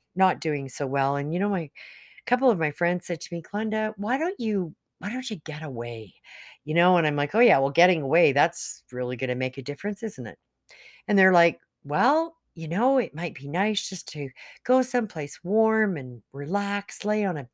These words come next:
beach, have some margaritas, just some,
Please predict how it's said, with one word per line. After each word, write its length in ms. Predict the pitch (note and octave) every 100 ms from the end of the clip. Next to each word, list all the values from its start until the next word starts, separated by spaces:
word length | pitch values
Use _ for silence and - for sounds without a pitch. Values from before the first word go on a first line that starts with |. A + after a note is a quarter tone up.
| -
beach, 460 | G#3 G#3 G3 -
have 180 | - E3+
some 180 | - D#3 D3+
margaritas, 880 | E3 D3 A#2 B2+ G3+ G#3 G3 F#3+ -
just 400 | A#3 C4+ - - - - - - - - _ _
some, 380 | - A3+ A3 G3+